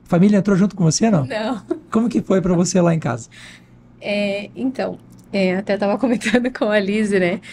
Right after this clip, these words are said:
Speaker 2: É, o, o pessoal, né, da minha casa, no caso da minha mãe e meu esposo, daí meu filhinho tem três aninhos, né?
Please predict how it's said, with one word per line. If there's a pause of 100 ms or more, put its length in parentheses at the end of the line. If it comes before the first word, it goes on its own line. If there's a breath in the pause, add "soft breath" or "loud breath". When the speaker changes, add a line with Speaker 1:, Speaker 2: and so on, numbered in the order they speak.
(300 loud breath)
Speaker 2:
É, (500)
o, (440)
o
pessoal,
né,
da
minha
casa, (200)
no
caso
da
minha
mãe
e
meu
esposo, (400)
daí
meu
filhinho
tem
três
aninhos,
né?